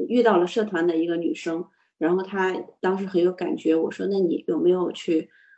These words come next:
呃，尝试着去行动，或者跟她表白？”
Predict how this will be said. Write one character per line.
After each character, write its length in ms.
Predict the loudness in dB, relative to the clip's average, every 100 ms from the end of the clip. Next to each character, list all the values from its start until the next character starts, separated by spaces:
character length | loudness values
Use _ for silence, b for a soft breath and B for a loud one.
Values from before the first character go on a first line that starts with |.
| b -6
呃， 180 | -6 -6
尝 260 | -6 -2 -2
试 200 | 0 0
着 200 | 0 -4
去 340 | 0 0 0
行 280 | -2 -2 2
动， 260 | 2 2 0
或 120 | -2
者 100 | -2
跟 160 | 2 0
她 160 | 0
表 220 | 0 -2
白？” 280 | -2 -6 -8